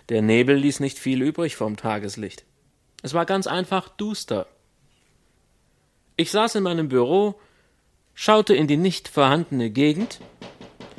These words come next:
als es plötzlich leise an meiner Vorzimmertür klopfte.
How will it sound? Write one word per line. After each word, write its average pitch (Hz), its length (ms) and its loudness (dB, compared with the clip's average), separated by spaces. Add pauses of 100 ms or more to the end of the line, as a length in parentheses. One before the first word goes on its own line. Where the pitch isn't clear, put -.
(360)
als 165 160 0
es 180 160 -2
plötzlich 202 420 -2
leise 160 400 0
an 175 140 -4
meiner 180 180 -6
Vorzimmertür 117 760 -2
klopfte. - 520 -8